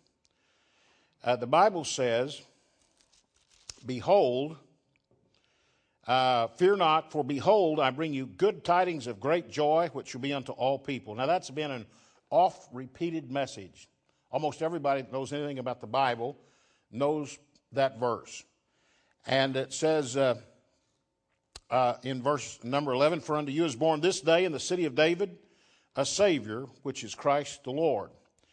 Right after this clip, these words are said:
So all through the Bible, God is pointing to this day. It's a day of great expectation. And, uh,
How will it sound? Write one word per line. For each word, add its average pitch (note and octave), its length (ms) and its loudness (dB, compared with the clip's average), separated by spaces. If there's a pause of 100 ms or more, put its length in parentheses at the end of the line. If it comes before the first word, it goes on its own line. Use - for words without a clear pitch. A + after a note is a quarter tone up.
(440)
So F3+ 260 6
all A#3 280 4
through B3 180 -2
the F3 100 0
Bible, E3 540 4
God F#3 320 4
is F3 160 0
pointing E3+ 480 2
to E3+ 120 -6
this E3 220 -4
day. F3 280 2
It's C3 140 -6
a C3 140 -4
day D3 320 0
of B2+ 100 -4
great F#3 240 4
expectation. C#3+ 920 -4 (800)
And, D3+ 340 2
uh, C#3 220 4